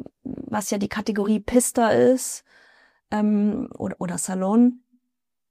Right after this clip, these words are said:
hat oft, hat für mich nichts mehr damit zu tun, wie wir auf der Milonga tanzen. Also,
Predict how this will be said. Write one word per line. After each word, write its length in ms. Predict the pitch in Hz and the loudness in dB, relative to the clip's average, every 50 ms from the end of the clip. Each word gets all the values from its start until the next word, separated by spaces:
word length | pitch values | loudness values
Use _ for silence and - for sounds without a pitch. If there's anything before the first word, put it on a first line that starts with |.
| _ _ _ _ _ _ _ _ _ _ _ _ _ _ _ _ - _ _ _ _ _ _ _ _ _ _ | _ _ _ _ _ _ _ _ _ _ _ _ _ _ _ _ -20 _ _ _ _ _ _ _ _ _ _
hat 320 | - 185 233 226 - - - | -4 0 0 0 2 2 2
oft, 340 | 226 226 - - - - _ _ _ _ _ | 2 2 0 -8 -14 -18 _ _ _ _ _
hat 180 | - 202 226 - | -6 -6 0 6
für 80 | 285 | 8
mich 280 | 262 254 254 294 302 - | 10 10 10 8 10 8
nichts 320 | 285 277 311 302 - - | 8 8 8 8 6 6
mehr 100 | 311 294 | 6 6
damit 340 | 247 240 233 247 254 262 - | 6 6 6 6 6 6 6
zu 100 | - 262 | 4 2
tun, 260 | 233 - 262 247 247 | 6 8 8 8 8
wie 120 | 220 226 202 | 8 6 4
wir 100 | 214 190 | 4 2
auf 120 | 202 196 | 2 2
der 100 | - 190 | 2 2
Milonga 380 | 196 202 202 202 208 208 208 202 | 4 4 4 4 2 2 0 -2
tanzen. 640 | - - 190 170 156 156 - - 156 - - - _ _ _ _ _ _ _ _ _ - | -2 -2 -2 -2 0 -2 -2 -4 -4 -6 -6 -10 _ _ _ _ _ _ _ _ _ -2
Also, 300 | - 185 202 196 190 | 0 2 2 2 0